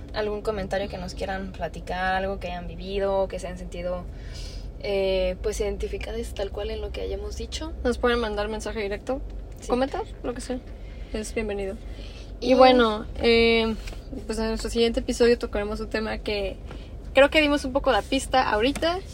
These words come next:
Speaker 1: Va totalmente relacionado.
Speaker 2: Va totalmente relacionado. Eh, y pues nada, espérenlo.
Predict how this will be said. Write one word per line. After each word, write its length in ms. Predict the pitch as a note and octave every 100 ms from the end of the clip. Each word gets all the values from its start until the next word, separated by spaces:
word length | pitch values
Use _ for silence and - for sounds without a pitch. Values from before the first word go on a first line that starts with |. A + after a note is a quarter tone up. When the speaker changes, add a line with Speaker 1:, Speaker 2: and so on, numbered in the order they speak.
| G#3+ G#3
Speaker 1:
Va 160 | G3+ G3
totalmente 480 | G3+ G3+ G3+ G#3+ A#3+
relacionado. 560 | A3+ G#3+ B3+ D4 D4
Speaker 2:
Va 60 | D4
totalmente 380 | C4+ D4 C#4+ C#4
relacionado. 720 | C4+ B3 A#3+ B3 D4+ D#4+ E4+ F4+ - - - - - - - - - -
Eh, 800 | A3+ A3+ A3+ A3+ A3+ A3 G#3+ G#3 - - - - -
y 60 | B3
pues 160 | A#3 A3
nada, 260 | C#4+ F#4+ F#4 -
espérenlo. 520 | B3 - C4+ D4 C4